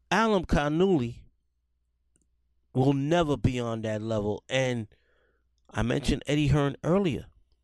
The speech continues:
The biggest bust, even bigger than Montana Love, because Montana Love is not as good as people thought he was, but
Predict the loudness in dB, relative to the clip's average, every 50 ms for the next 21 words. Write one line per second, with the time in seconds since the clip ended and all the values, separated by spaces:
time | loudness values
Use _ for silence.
0 | _ _ _ _ _ _ _ _ _ _ _ _ _ _ _ -20 -20 _ _ _
1 | _ _ _ _ _ _ _ _ _ _ _ _ -4 -4 -2 0 0 0 0 0
2 | -2 -4 -4 -4 -4 -2 -2 -2 -2 -2 -4 -6 -8 -8 -10 _ _ _ _ _
3 | _ _ _ _ _ _ _ _ _ _ _ _ _ _ _ _ _ _ _ _
4 | _ _ _ _ _ _ _ _ _ _ _ _ _ _ _ _ _ _ _ _
5 | _ _ _ _ _ _ _ _ _ _ _ _ _ _ _ _ _ 2 2 4
6 | 2 2 2 0 0 0 0 -2 -2 -2 -4 -6 -4 -2 0 0 0 -2 -6 -6
7 | -4 -4 -4 -2 -2 -4 -4 -2 -4 -4 -4 -4 -6 -2 0 0 0 0 -2 -2
8 | -2 0 0 0 0 -2 -6 -6 -4 -4 -2 -2 -2 -4 -6 -4 -2 0 0 0
9 | 0 -2 -4 -4 -2 -2 -2 0 0 0 0 2 0 0 0 2 2 0 0 -2
10 | -2 -2 -4 -4